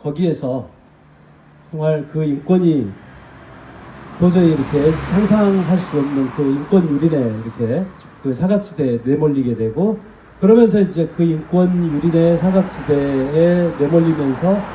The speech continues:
그 가족들이 인권 유린, 인권이 유린되고 그렇게 죽어가는 그런 모습에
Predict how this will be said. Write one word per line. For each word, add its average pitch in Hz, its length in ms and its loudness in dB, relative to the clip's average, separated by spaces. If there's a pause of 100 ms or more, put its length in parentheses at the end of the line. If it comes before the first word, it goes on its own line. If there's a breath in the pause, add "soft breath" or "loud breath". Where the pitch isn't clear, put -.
(300)
그 202 100 2
가족들이 147 720 2 (840)
인권 196 340 6 (400)
유린, 175 460 -2
인권이 190 340 4
유린되고 165 920 2 (120)
그렇게 180 400 2
죽어가는 139 760 -2
그런 151 340 2
모습에 151 640 0